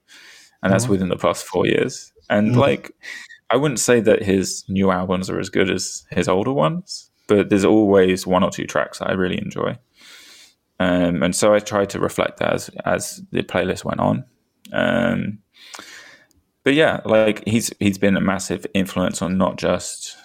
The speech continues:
Speaker 1: him directly, but indirectly through all these, uh, bands that I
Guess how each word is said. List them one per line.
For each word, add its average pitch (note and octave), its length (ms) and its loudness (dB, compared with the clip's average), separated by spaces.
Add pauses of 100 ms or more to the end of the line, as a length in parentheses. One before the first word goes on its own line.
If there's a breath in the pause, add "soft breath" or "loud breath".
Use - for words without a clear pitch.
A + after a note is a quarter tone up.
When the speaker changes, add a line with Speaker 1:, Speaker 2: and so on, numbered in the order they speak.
(260 soft breath)
Speaker 1:
him F#2 300 -2
directly, F#2+ 520 0
but - 200 -2
indirectly F#2+ 680 0
through - 180 -6
all - 120 -2
these, - 280 -8
uh, - 100 -6
bands F2 340 -2
that - 100 -4
I - 80 -4